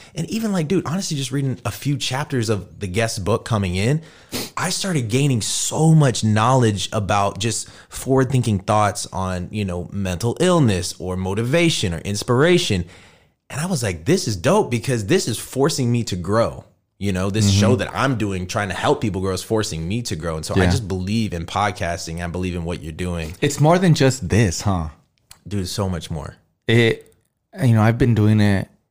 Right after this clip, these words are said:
Speaker 2: from the beginning of the year, so I'm almost, I think I, I'm almost gonna clear three months into doing it. Um, and it's brought so much, I've been more aware of other things.
Speaker 1: Mm.
Speaker 2: Um, it's like a therapy to me. It, it,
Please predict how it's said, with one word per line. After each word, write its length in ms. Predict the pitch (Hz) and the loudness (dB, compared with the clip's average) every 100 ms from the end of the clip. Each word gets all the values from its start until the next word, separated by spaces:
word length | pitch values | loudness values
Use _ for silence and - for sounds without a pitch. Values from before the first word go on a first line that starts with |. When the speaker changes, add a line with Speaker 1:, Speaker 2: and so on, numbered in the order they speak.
| _ _ _ _ | _ _ _ _
Speaker 2:
from 240 | - 104 95 | -8 0 0
the 80 | |
beginning 380 | 90 92 104 101 | 2 4 6 6
of 80 | 95 | 6
the 80 | 92 | 6
year, 200 | 101 107 | 4 4
so 140 | - 90 | 4 2
I'm 220 | 90 95 | 4 4
almost, 540 | 98 95 92 - - - _ _ _ | 4 4 2 -2 -12 -20 _ _ _
I 80 | 90 | 0
think 260 | 113 107 | 4 4
I, 560 | 107 98 95 90 87 87 - _ _ _ _ _ | 4 4 4 4 4 0 -6 _ _ _ _ _
I'm 160 | 87 104 | 0 4
almost 180 | 107 101 | 4 4
gonna 160 | 101 | 2
clear 200 | 101 107 98 | 4 4 4
three 180 | 101 | 4
months 360 | 98 101 113 - | 4 4 2 0
into 220 | 90 - | -2 -2
doing 280 | 87 90 85 | -2 -2 -2
it. 180 | 82 76 - _ _ _ _ _ _ _ _ | -4 -6 -14 _ _ _ _ _ _ _ _
Um, 520 | - 98 95 90 87 - _ _ _ _ - | 0 2 4 2 -2 -6 _ _ _ _ -2
and 140 | 120 | 2
it's 100 | 113 | 4
brought 300 | 107 123 139 | 4 4 4
so 180 | - 131 | 2 4
much, 440 | 131 123 - - - 104 101 | 4 4 0 -6 -4 -2 -2
I've 560 | - - 76 110 110 104 | -4 -4 -2 0 0 2
been 140 | 135 | 4
more 180 | 127 127 | 6 6
aware 320 | 101 92 113 | 4 4 4
of 120 | 98 | 2
other 200 | 87 82 | 0 -2
things. 460 | 82 82 78 80 92 | -2 -4 -4 -2 0
Speaker 1:
Mm. 60 | 90 | 0
Speaker 2:
Um, 280 | 85 82 - _ _ _ | 0 -2 -6 _ _ _
it's 100 | 123 | 0
like 120 | 135 | 2
a 60 | |
therapy 480 | 127 87 110 131 107 | 2 4 4 4 0
to 140 | 90 90 | 0 0
me. 240 | 87 80 | 0 0
It, 180 | 78 - | -2 -4
it, 140 | - | -4